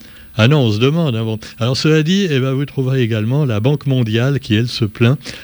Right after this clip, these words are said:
Les prévisions sont abaissées pour cette année. La croissance mondiale s'essouffle toujours plus. Et d'ailleurs, elle continuera à s'essouffler parce qu'on va vers la décroissance.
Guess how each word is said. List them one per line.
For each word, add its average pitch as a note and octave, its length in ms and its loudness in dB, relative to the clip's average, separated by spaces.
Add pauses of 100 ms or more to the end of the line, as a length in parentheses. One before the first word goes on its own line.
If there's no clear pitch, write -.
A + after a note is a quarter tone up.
Les G#2+ 100 2
prévisions A2+ 480 2
sont A#2+ 220 -2
abaissées B2 340 0
pour B2 180 -2
cette A#2 220 -2
année. A2+ 240 2 (240)
La A2 120 0
croissance C3 500 0
mondiale B2+ 360 0
s'essouffle C3 580 0
toujours A2 340 0
plus. C#3+ 320 0 (420)
Et G2+ 80 2
d'ailleurs, G#2+ 280 4
elle A2 100 0
continuera C3 480 0
à A#2+ 80 2
s'essouffler A2+ 580 -2
parce A2 220 -4
qu'on A2+ 100 -2
va B2+ 140 4
vers A2 160 2
la F#2+ 100 -2
décroissance. C3 680 0